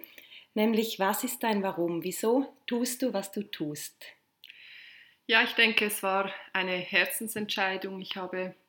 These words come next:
Speaker 2: ich bin nicht so der Typ für einen acht zu fünf Uhr Job, war
Speaker 1: Mhm.
Speaker 2: ich nie. Ich habe immer so ein bisschen mein Ding gemacht, habe dabei <laughs> nicht viel Geld verdient, <laughs> aber habe dafür immer tun können, was mir gefallen hat oder was meine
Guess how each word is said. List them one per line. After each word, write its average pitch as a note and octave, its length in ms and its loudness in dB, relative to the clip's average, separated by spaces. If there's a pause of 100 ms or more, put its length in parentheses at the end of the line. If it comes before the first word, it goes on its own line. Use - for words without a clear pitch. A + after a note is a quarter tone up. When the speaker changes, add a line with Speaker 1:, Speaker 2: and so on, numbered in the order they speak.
(600)
Speaker 2:
ich - 100 -12
bin G3+ 120 -4
nicht G#3 180 -2
so A#3 60 0
der G#3 180 2
Typ A#3+ 280 0
für G3 180 4
einen G3 300 0 (180)
acht - 480 0
zu A3 80 -2
fünf G#3+ 320 -4
Uhr A3 180 -2
Job, - 400 -4 (280)
war F#3 180 -2
Speaker 1:
Mhm. A#3 60 -2
Speaker 2:
ich F#3+ 120 -6
nie. B3 360 -4 (380)
Ich - 100 -8
habe G3 160 -4
immer G#3 320 -2 (840)
so - 60 -8
ein G3+ 160 -2
bisschen G#3 260 -6
mein G3 380 0
Ding A3 240 -2
gemacht, G#3+ 560 -2
habe G3+ 160 -6
dabei F#3+ 320 0
<laughs> G#3+ 180 0
nicht C4+ 240 8
viel G#3 140 0
Geld A#3 280 6
verdient, C#4 540 6 (460)
<laughs> E4 460 4
aber G#3 360 6 (800)
habe F#3 140 2
dafür G3 220 2
immer G3+ 180 2
tun G#3 240 -2
können, G3 380 -2 (160)
was G3+ 120 -10
mir F#3+ 120 -6
gefallen G3+ 420 0
hat G#3+ 220 -4
oder F3+ 120 -8
was F3 200 -10
meine E3 260 -6